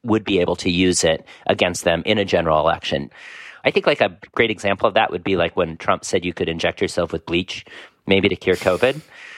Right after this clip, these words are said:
Like, w-, you know, comments like that, that really break through, that are just, like, the kind of thing that you hear, you, you, people are just, peop-, you could bring it up to your cab driver or, you know, someone at, you know, one of your relatives, and they're gonna know what you're talking about.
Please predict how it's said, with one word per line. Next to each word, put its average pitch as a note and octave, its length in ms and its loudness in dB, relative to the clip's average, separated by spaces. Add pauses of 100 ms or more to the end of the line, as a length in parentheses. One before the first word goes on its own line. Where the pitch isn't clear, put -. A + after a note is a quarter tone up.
(120)
Like, C3+ 320 2
w-, - 320 -4
you F3+ 140 2
know, E3 120 2
comments - 380 -2
like D3 180 0
that, C3 200 2
that F#2+ 120 0
really D3+ 540 2
break A#2+ 280 0
through, A#2 180 2
that A#2+ 80 4
are G2+ 80 0
just, G2 180 -8
like, G#2 160 -2
the A#2 60 -2
kind G#2 320 -2
of F#2+ 80 -2
thing G#2 220 -4
that F#2 120 -6
you G2 80 -6
hear, F#2 420 -2
you, A2 180 -2
you, F#2 260 -2
people C3 260 0
are G2+ 100 2
just, G2 320 -12
peop-, - 240 0
you C#3 100 -2
could B2+ 140 0
bring B2 160 2
it A2+ 80 2
up F#2 120 -2
to G#2 120 -2
your F#2+ 120 2
cab G2 300 0
driver E2+ 460 2
or, F2 320 4
you F2+ 160 0
know, E2 160 0
someone A2+ 360 2
at, F2+ 300 2
you G#2 120 -2
know, E2+ 180 -2
one G#2 140 4
of G2+ 60 0
your F2+ 80 2
relatives, E2 560 0
and F2+ 300 -2
they're G#2 120 4
gonna G2+ 140 2
know F2+ 100 2
what D#2+ 80 -2
you're - 80 -8
talking - 300 -4
about. - 300 -8